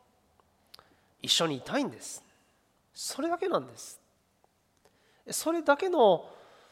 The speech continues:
私どもの信仰の生活というのが、しかし具体的にはどういう姿をとるのか、それがしかしもしかしたらよくわからないかもしれません。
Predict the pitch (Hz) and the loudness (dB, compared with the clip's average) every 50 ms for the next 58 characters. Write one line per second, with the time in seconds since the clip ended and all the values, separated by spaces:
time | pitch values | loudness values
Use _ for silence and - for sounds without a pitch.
0 | _ _ _ 170 170 175 226 208 - 247 214 208 185 180 170 160 - - - 190 | _ _ _ -2 0 0 0 -2 0 0 4 6 6 8 6 6 4 2 0 -2
1 | 190 - 202 196 196 190 175 - - 196 190 220 202 - - 226 208 208 208 196 | -2 0 0 4 4 2 2 0 -4 -2 0 0 -2 0 0 -2 0 2 4 4
2 | 196 170 - - - 214 185 - 185 156 143 139 139 190 214 - - 330 330 320 | 4 4 2 2 0 -2 0 0 -4 -4 -6 -4 -4 -6 -4 0 0 0 2 0
3 | - 370 294 - 320 294 277 220 180 151 147 160 160 156 143 139 131 123 - - | -2 -2 -2 -2 0 4 8 8 8 8 6 4 2 2 2 0 -2 -4 -4 -2
4 | 165 143 135 - - 120 113 113 - - - 156 151 139 127 110 - - 107 107 | -2 -2 -2 -2 -4 -6 -6 -6 -10 -8 -4 -2 -2 -2 -2 -4 -6 -10 -10 -10
5 | - - _ _ _ _ _ _ _ _ _ _ _ _ _ _ _ _ _ _ | -14 -18 _ _ _ _ _ _ _ _ _ _ _ _ _ _ _ _ _ _
6 | _ _ _ _ _ _ _ _ _ _ - - - - _ - - - - - | _ _ _ _ _ _ _ _ _ _ -20 -20 -20 -20 _ -20 -20 -20 -20 -20
7 | - - - _ _ - - - _ _ _ 269 - - 302 349 349 370 359 - | -20 -20 -20 _ _ -20 -20 -20 _ _ _ -14 -8 -6 -4 -2 0 -2 0 0
8 | 381 - 294 277 254 302 302 - - 226 - - 208 175 165 170 190 185 - - | -2 0 2 2 2 0 0 0 0 0 4 6 6 6 8 6 4 2 0 -2
9 | 143 135 120 131 147 - - 320 392 359 302 247 180 - 240 214 170 135 - - | -2 2 2 2 0 2 0 -2 0 2 0 0 0 2 2 2 2 2 0 -4
10 | 123 117 101 107 - - - 110 | -8 -10 -14 -14 -16 -16 -18 -18